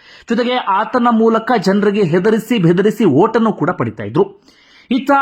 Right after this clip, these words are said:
ಆತ ಮಾಡ್ತಿದ್ದಂಥ ಎಲ್ಲ ಕೆಲಸಗಳಿಗೂ ಕೂಡ ಪೊಲೀಸ್ ಇಲಾಖೆಯ ಸಾಥ್ ಕೊಡ್ತಾ ಇತ್ತು. ಕಾರಣ, ಅವರು ಬೇಕಾದಷ್ಟು ಹಣವನ್ನ ಆತನಿಂದ ಪಡಿತಾ ಇದ್ರು. ಆರಂಭದಲ್ಲಿ ಕಳ್ತನ, ದರೋಡೆ ಇಂಥದ್ದೆಲ್ಲವನ್ನೂ ಕೂಡ ಮಾಡ್ತಾ ಇದ್ದಂಥ ಈ ಅಕ್ಕು ಯಾದವ್ ತನ್ನ ಗ್ಯಾಂಗ್ ದೊಡ್ಡ ಆಗ್ತಾ ಇದ್ದ ಹಾಗೆ ಹೆಣ್ಮಕ್ಳ ಮೇಲೆ ಕೈ ಹಾಕೋದಿಕ್ಕೆ ಶುರು ಮಾಡ್ಕೊಳ್ತಾನೆ.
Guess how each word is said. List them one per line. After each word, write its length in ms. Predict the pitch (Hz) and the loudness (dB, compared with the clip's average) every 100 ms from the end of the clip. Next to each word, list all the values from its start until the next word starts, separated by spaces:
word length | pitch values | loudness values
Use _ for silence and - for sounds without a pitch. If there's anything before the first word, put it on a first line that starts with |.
| 262 | 0
ಆತ 240 | 226 240 277 | -2 0 0
ಮಾಡ್ತಿದ್ದಂಥ 540 | 240 240 254 247 240 247 | 0 -2 -2 0 2 2
ಎಲ್ಲ 400 | 196 214 262 294 | 2 2 2 2
ಕೆಲಸಗಳಿಗೂ 600 | - 233 233 233 233 226 | 0 -2 0 0 2 0
ಕೂಡ 160 | 220 233 | 2 0
ಪೊಲೀಸ್ 580 | 233 226 269 269 254 | 0 0 0 0 -2
ಇಲಾಖೆಯ 400 | 190 214 208 226 | 0 0 -2 -2
ಸಾಥ್ 320 | 220 175 180 - | -2 -2 -4 -2
ಕೊಡ್ತಾ 260 | 196 - | -4 -2
ಇತ್ತು. 300 | 170 165 285 | -4 -2 -4
ಕಾರಣ, 360 | 294 196 185 196 294 - | -2 -2 -2 0 -2 0
ಅವರು 180 | 185 180 | -2 0
ಬೇಕಾದಷ್ಟು 760 | 156 170 208 220 233 233 - | -2 0 2 4 2 0 -2
ಹಣವನ್ನ 380 | 220 165 151 208 160 143 - | -2 -2 0 0 0 -2 -4
ಆತನಿಂದ 420 | 151 190 170 139 | -4 -2 -4 -6
ಪಡಿತಾ 360 | 208 143 110 107 | -6 -8 -8 -10
ಇದ್ರು. 480 | 113 196 - _ _ _ _ - | -4 -4 -4 _ _ _ _ -8
ಆರಂಭದಲ್ಲಿ 560 | 202 277 294 285 277 254 | -2 0 0 0 0 -2
ಕಳ್ತನ, 420 | - 214 226 233 233 180 | 0 -2 0 2 2 2
ದರೋಡೆ 280 | 202 208 | 2 2
ಇಂಥದ್ದೆಲ್ಲವನ್ನೂ 720 | 226 196 165 196 190 220 254 262 | 0 -2 -2 0 0 2 0 0
ಕೂಡ 160 | 247 220 | 0 0
ಮಾಡ್ತಾ 300 | 180 190 196 | 0 -2 -2
ಇದ್ದಂಥ 280 | 180 202 202 165 | 0 0 0 0
ಈ 100 | 160 | 0
ಅಕ್ಕು 360 | 120 - 208 | -2 -4 -4
ಯಾದವ್ 500 | 151 104 117 175 254 - - | -2 -2 -4 -2 -4 -8 -4
ತನ್ನ 160 | 202 175 | -2 0
ಗ್ಯಾಂಗ್ 500 | 147 175 226 196 135 | 0 0 2 0 0
ದೊಡ್ಡ 220 | 139 165 | -2 -2
ಆಗ್ತಾ 340 | - - - | -4 -4 -4
ಇದ್ದ 160 | 139 123 | -4 -4
ಹಾಗೆ 560 | 117 165 135 113 - - | -6 -4 -6 -8 -10 -6
ಹೆಣ್ಮಕ್ಳ 400 | 208 220 214 190 | -2 0 -2 -4
ಮೇಲೆ 220 | 156 147 | -2 -4
ಕೈ 200 | 143 160 | -2 -4
ಹಾಕೋದಿಕ್ಕೆ 500 | 165 160 175 151 208 | -4 -8 -8 -8 -8
ಶುರು 220 | - 262 | -8 -6
ಮಾಡ್ಕೊಳ್ತಾನೆ. 800 | 254 208 123 - - - - - | -6 -6 -10 -14 -16 -16 -20 -20